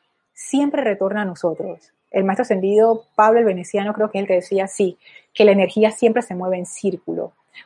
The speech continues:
O sea, lo que tú emanas, eso es lo que regresa. Cuando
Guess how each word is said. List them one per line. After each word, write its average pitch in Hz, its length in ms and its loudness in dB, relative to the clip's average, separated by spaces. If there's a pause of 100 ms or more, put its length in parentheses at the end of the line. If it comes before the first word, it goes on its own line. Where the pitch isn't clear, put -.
(120)
O - 20 -20
sea, 185 140 2
lo 185 120 4
que 175 120 0
tú 247 440 -4
emanas, 220 720 -2 (500)
eso 220 240 4
es 214 60 2
lo 190 140 2
que 180 100 -2
regresa. 170 640 -4 (1900)
Cuando 208 760 4